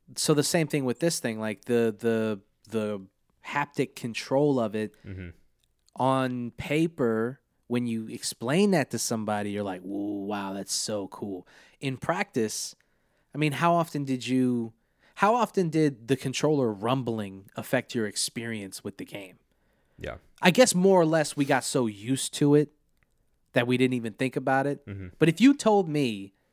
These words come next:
Speaker 1: the controller is another fifteen dollars because of the rumbles,
Speaker 2: Yeah.
Speaker 1: I would say,
Speaker 2: Yeah.
Speaker 1: "Just give me the one without it."
Speaker 2: The, um, I don't know. I mean, for me growing up, Rumble was a big deal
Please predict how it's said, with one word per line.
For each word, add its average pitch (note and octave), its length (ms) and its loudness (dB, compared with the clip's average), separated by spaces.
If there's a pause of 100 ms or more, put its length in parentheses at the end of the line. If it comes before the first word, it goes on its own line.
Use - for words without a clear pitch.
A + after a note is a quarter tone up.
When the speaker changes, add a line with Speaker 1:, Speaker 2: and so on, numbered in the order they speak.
(720)
Speaker 1:
the B2 140 -2
controller D#3+ 640 2
is B2 220 -4
another B2 280 -2
fifteen C#3 560 -4
dollars A2 480 0
because A#2+ 640 -4
of G#2 120 -4
the A2 100 0
rumbles, C3 480 -2 (120)
Speaker 2:
Yeah. C3 440 2
Speaker 1:
I C#3 140 8
would C3+ 200 6
say, C#3 220 6
Speaker 2:
Yeah. A#2+ 60 4
Speaker 1:
"Just D#3 220 0
give F3 100 4
me E3+ 80 0
the D#3+ 80 4
one D#3 140 2
without C#3+ 280 2
it." F#2+ 120 -6
Speaker 2:
The, C#3+ 280 2
um, C3 300 0 (500)
I C#3 80 -10
don't D3+ 100 -6
know. C3 100 -4
I A2 80 -4
mean, C3 160 -4
for C3+ 140 -8
me C#3+ 340 -4
growing A#2+ 360 -4
up, A#2+ 220 -4 (200)
Rumble B2 320 -2
was A#2 180 -2
a G2 40 -4
big G2 400 -10
deal G#2 400 -6